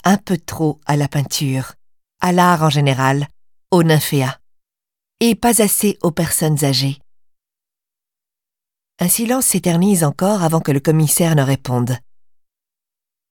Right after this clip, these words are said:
Je suppose que je devrais être flatté par vos allusions, mais tout mon passé de flic est loin derrière moi. Je ne suis plus dans le coup, vraiment.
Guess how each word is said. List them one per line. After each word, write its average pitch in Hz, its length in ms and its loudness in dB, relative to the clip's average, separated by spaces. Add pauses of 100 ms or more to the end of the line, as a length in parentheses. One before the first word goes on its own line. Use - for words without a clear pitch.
(160)
Je 170 160 0
suppose 160 560 -2
que 156 100 -10
je 139 140 -4
devrais 131 480 -6
être 135 220 -12
flatté - 420 -10
par 120 180 -6
vos 127 160 -8
allusions, 127 480 -10 (500)
mais 175 260 -2
tout 208 160 -8
mon 190 140 -6
passé 190 320 -4
de 156 120 -8
flic - 500 -12
est 180 120 -4
loin 147 260 -4
derrière 120 340 -12
moi. 113 180 -12 (1040)
Je 190 160 -2
ne 214 80 -2
suis 175 240 -4
plus 156 220 -12
dans 120 140 -10
le 127 180 -16
coup, 117 240 -20 (460)
vraiment. 131 420 -6